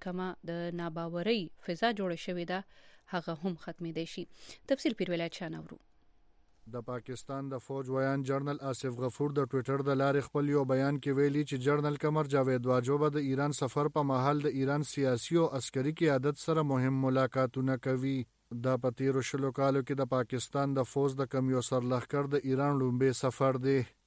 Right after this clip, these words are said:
Speaker 2: او ویل کېږي چې د ملاقاتونو کې به دواړو هیوادونو ترمنځ سکیورټي او په نورو چارو کې د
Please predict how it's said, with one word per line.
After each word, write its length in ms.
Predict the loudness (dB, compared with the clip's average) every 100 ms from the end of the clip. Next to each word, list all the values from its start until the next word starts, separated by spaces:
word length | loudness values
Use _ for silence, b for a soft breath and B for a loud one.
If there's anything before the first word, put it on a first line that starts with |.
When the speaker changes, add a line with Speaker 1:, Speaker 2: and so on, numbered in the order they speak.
| -4
Speaker 2:
او 140 | 0
ویل 240 | 2 2 0
کېږي 320 | 0 0 0 -2
چې 80 | 0
د 160 | 2 2
ملاقاتونو 580 | 4 2 2 0 2 0
کې 140 | 0 2
به 120 | 2 4
دواړو 220 | 4 4 4
هیوادونو 520 | 4 4 2 0 0 2
ترمنځ 500 | 2 2 2 0 0
سکیورټي 500 | -2 0 2 2 4 4
او 100 | 4
په 160 | 2 2
نورو 240 | 2 2 4
چارو 260 | 4 2
کې 60 | 2
د 100 | 0